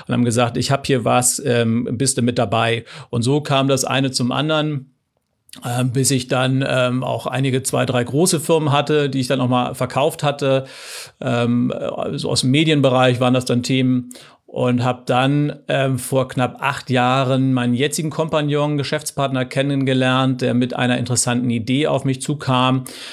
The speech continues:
ähm, und gesagt hat, es gibt in der Welt sogenannte Citypässe oder Citycards für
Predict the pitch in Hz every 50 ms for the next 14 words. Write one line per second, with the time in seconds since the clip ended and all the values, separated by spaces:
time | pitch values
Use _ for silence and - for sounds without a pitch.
0 | - - - - - 123 120 120 123 120 127 123 123 107 127 120 120 123 120 120
1 | - 120 117 113 104 117 127 123 - 135 131 123 120 117 104 117 117 123 127 131
2 | 127 127 - - - _ _ - 131 120 127 123 127 120 120 120 117 123 120 113
3 | 110 101 - - 160 147 165 156 156 139 139 147 143 - - 156 156 160 156 147
4 | 151 - - - 107 113 117 - - 135 127 139 127 - - 127 120 120 127 139
5 | 139 - - - - 131 127 120 117 117